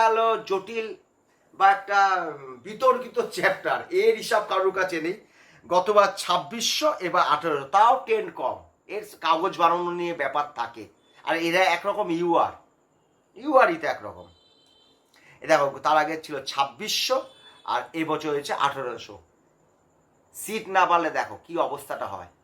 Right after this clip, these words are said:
তাহলে আমাদের তো বেঙ্গলে ষোলো লাখ, ষোলো হাজার, সরি, ষোলো হাজার ছেলে বাড়লো, কিন্তু গতবার থেকে সিট বাড়লো না, all ইন্ডিয়া যেতে পারলো না, ইডাব্লিউএস এর প্রবলেম। কিন্তু লাস্টে বলবো, ছয়শো যদি পাও, ওবিসি এ,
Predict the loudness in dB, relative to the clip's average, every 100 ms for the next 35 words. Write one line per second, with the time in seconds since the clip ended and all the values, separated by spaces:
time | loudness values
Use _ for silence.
0 | _ _ _ _ _ _ _ _ _ _
1 | _ -8 -4 2 0 0 -6 -4 -4 -2
2 | 0 -2 -2 0 2 4 4 2 -12 -18
3 | _ _ -8 0 4 6 4 -2 -8 -10
4 | -12 -8 0 2 2 0 -2 -2 2 2
5 | 0 -4 -4 -4 -2 -2 -2 -6 -16 -18
6 | _ _ -18 -12 -10 4 6 6 4 0
7 | -2 -6 _ 2 4 4 2 2 0 0
8 | 4 4 4 2 0 -4 -12 0 4 6
9 | 4 -4 -6 -2 -2 0 -4 -6 _ _
10 | _ 0 2 2 -4 -8 0 0 0 -4
11 | -2 -2 0 -2 -4 -2 -2 -2 -4 -4
12 | -4 -2 -2 -2 2 6 6 2 -8 _
13 | -8 -8 -8 -10 -8 -6